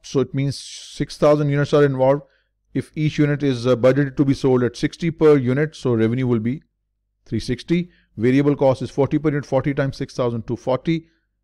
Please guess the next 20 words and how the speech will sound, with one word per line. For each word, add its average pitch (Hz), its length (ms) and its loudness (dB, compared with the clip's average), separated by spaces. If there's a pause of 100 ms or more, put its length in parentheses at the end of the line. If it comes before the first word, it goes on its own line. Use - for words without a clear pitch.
(160)
This - 160 -2
is 143 100 -4
the 151 280 -4 (300)
contribution 139 460 -2
margin 123 360 0
in 113 40 -10
case 120 220 -4
of 117 100 -6
six - 200 -12
thousand 131 260 0
unit 127 180 -6
sale 127 220 -2
and 120 140 -4
production, 123 400 -4 (380)
and 120 120 -10
fixed 175 240 -2
cost 147 240 2
is 123 160 -8
the 110 120 -6
same. 160 380 -2